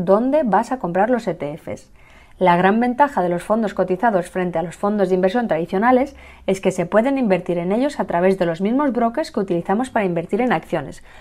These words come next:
Aunque, ojo, no todos los brokers permiten invertir en este activo financiero y si lo hacen,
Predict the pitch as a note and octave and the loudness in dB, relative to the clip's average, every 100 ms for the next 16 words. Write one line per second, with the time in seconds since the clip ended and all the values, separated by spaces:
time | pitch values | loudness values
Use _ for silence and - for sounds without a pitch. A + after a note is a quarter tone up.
0 | - - F3+ E3 D#3+ G#3 - D#3 - - | -8 0 0 2 4 4 4 -4 -8 -16
1 | - - G#3 A#3+ C4+ D4+ A3+ F#3+ A#3+ D#4 | -14 -2 2 4 4 2 2 0 0 -2
2 | D4+ G#3 F#3 G3+ C4+ C4 F3+ F3+ A3+ B3+ | -2 0 0 0 0 0 -2 -2 0 -2
3 | - F#3+ F#3+ A3+ G#3+ A#3+ C4 C4 F#3 E3+ | 0 -2 0 -2 -2 0 0 0 -6 -6
4 | F3 D#3 - - - F3+ F#3 B3 C4+ D#4 | -6 -6 -6 -8 -2 6 8 8 4 -4